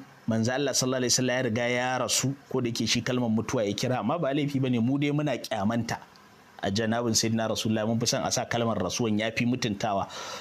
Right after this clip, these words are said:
Cewan Annabi a gurinsu ya riga ya rasu, baya yawo, baya haɗuwa ya je ya ziyarci wannan ko ya ga wannan ko ya ga wannan. Mu wanda ya yi itikadin haka a wajen mu kafiri ne. To ya kaga matsala. Kaga matsala.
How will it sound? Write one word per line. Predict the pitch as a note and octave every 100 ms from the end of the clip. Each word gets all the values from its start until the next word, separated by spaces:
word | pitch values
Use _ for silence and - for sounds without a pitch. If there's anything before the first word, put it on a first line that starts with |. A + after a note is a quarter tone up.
| -
Cewan | - C#3 B2 C#3+ - -
Annabi | A2 B2 C3
a | G#2+
gurinsu | A#2+ C3+ D3 - C#3 - -
ya | A#2 B2+
riga | C3+ A#2 A#2+
ya | A#2 B2 B2+
rasu, | B2+ G#2+ B2+ D#3 - -
baya | A#2 B2+ C3+ G#2+
yawo, | G2+ B2+ B2+ A#2
baya | A2+ C3 B2
haɗuwa | G2+ G2 A#2 B2+
ya | A2
je | A#2
ya | B2
ziyarci | G2+ F#2+ F#2+ B2+
wannan | C3 B2+ A2+
ko | B2+ B2
ya | G#2+
ga | A#2+
wannan | B2+ B2+ A#2 G2+
ko | B2+
ya | A#2+
ga | G#2 A2+
wannan. | B2 B2 A2 -
Mu | A#2 C3 C3+
wanda | C3+ C3
ya | A#2+
yi | A#2 B2
itikadin | - - B2 A#2+ A#2 G#2+
haka | B2 -
a | G2
wajen | A2 A#2+ A#2+
mu | A2+
kafiri | - A2+ A2 G#2+ G2+
ne. | G2
To | F#2
ya | C#3
kaga | D3 C3+
matsala. | C3+ B2 A#2 - - - - - - - - - - - - -
Kaga | - A#2+ B2
matsala. | A#2 A#2+